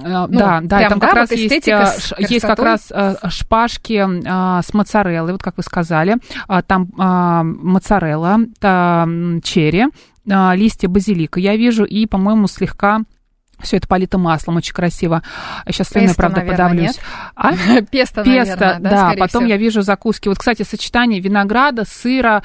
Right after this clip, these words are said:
Speaker 1: вот эта вот тарелка, да, сырная, туда ещё мёд могут поставить. Это же тоже не про, а, пользу, да, это сплошные
Speaker 2: Ну,
Speaker 1: калории.
Speaker 2: вот, эм, сыр, понимаете, он, с одной стороны,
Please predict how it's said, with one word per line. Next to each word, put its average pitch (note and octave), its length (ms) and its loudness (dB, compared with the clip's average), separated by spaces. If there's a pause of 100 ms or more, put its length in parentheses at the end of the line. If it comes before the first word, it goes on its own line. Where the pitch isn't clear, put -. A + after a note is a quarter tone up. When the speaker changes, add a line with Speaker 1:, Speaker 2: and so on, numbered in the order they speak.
(120)
Speaker 1:
вот - 100 -12
эта F#3+ 100 -6
вот F3+ 120 -4
тарелка, G#3+ 600 0
да, G3+ 220 0
сырная, F#3+ 500 0
туда G3 220 -2
ещё F#3 240 -2
мёд A#3 260 0
могут G3+ 240 -2
поставить. F3+ 480 -2
Это G3+ 220 -4
же G#3 100 -4
тоже A#3+ 320 -2
не E3+ 160 -2
про, D#3+ 480 -4 (460)
а, F3 160 -8
пользу, F#3+ 480 -2
да, F3+ 380 -2
это E3+ 120 -6
сплошные C#4 380 0
Speaker 2:
Ну, C#4+ 80 2
Speaker 1:
калории. C#4+ 340 -2
Speaker 2:
вот, C4+ 80 -4
эм, A#3+ 540 -4 (340)
сыр, F#4 300 -4
понимаете, B3 640 -4
он, A#3+ 280 -4
с - 120 -8
одной B3 220 -2
стороны, A3+ 440 -4